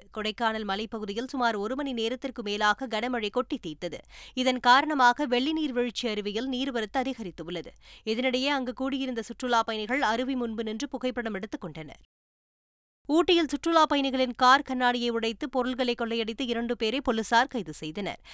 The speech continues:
கண்காணிப்பு கேமரா இல்லாத சுற்றுலா தலங்களில் நிறுத்தப்படும் கார்களில் இருந்து இந்த கும்பல் பொருள்களை திருடுவதை வாடிக்கையாக கொண்டிருந்தனர். இரண்டு தினங்களுக்கு முன்பு இரண்டு இளைஞர்கள் கார் கண்ணாடியை உடைத்து திருடுவது மற்றொரு காரின் முன்புறத்தில் பொருத்தப்பட்டிருந்த கண்காணிப்பு கேமராவில்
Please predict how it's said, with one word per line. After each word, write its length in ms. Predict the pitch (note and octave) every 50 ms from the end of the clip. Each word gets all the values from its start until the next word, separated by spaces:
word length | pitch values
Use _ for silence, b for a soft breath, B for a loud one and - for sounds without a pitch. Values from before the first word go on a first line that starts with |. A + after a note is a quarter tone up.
| B B
கண்காணிப்பு 560 | B - C#4 C#4+ D4 - E4+ E4 D#4+ C#4+ D#4 C#4 -
கேமரா 380 | C4 B3+ B3 B3+ B3+ B3 B3 A3+
இல்லாத 280 | A#3 A#3 A3+ A3+ A3+
சுற்றுலா 400 | A3+ - A3 - - B3 A#3+ A#3
தலங்களில் 440 | A#3 - A3+ A3 A3 A3 G#3+ G#3+ G#3+
நிறுத்தப்படும் 500 | G#3 G#3 G#3+ - A#3+ G#3 A3+ G#3+ G#3+ G#3+ -
கார்களில் 520 | A3 G3+ G#3 A3 A3 A3+ A3 G3+ G3+ F3+
இருந்து 380 | G3 G3 G3 G3 G3 B3 C#4+ C4
இந்த 240 | B3+ C4+ C#4 C#4+
கும்பல் 380 | C#4 - B3 G#3+ G3 G#3+ A#3 C4
பொருள்களை 440 | - B3 A#3 B3+ C4 B3 C#4 B3 A#3+ - -
திருடுவதை 440 | A3 A3+ A3 A3+ G#3+ G#3+ G3+ B3 C4+ A#3
வாடிக்கையாக 640 | B3 A3+ A#3+ C4+ D#4+ - - B3+ G#3 F#3+ G3 - C#4
கொண்டிருந்தனர். 680 | - B3+ G3+ E3 D#3 D#3 D#3+ E3 G#3 F3+ E3 - B B B B B B B B B
இரண்டு 320 | A#3 A#3+ B3+ C4+ C4 C4+
தினங்களுக்கு 460 | G#3+ B3+ B3+ D4 D4+ E4 D#4 - D#4
முன்பு 280 | B3+ C4 B3+ B3 C#4+ C4
இரண்டு 300 | A#3 A#3 B3 C4+ C4 C#4+
இளைஞர்கள் 460 | C4 B3 C4 C4 C4 B3+ A#3+ C4 D4
கார் 300 | C4+ - B3 A#3+ B3+ C#4
கண்ணாடியை 480 | - - B3+ A#3+ B3 A#3+ A#3+ A#3 A#3+ A#3
உடைத்து 380 | G#3+ G#3+ A3+ B3 A3+ - B3
திருடுவது 520 | - B3+ A#3 A3+ A3 G#3+ A3 G#3+ G#3 C4+ D#4
மற்றொரு 500 | C#4 A#3+ G#3+ A3 - - D4+ D#4 D#4 C4
காரின் 340 | - B3+ A#3+ B3 A#3+ A#3+ A3
முன்புறத்தில் 640 | G#3+ A#3+ B3+ B3+ - - C4 A#3+ A3+ - - A3+ G3+ A3+
பொருத்தப்பட்டிருந்த 720 | A3+ A3 - - A3 - A3 F#3+ A3 G#3 G3+ G#3 G#3 G#3 G3+ -
கண்காணிப்பு 600 | G#3+ G#3+ A#3 A#3 - C4 B3+ A#3+ A#3+ - A3+ G3+ -
கேமராவில் 480 | G#3 G#3 G#3 G#3 G3+ G3+ G3 F#3+ F#3+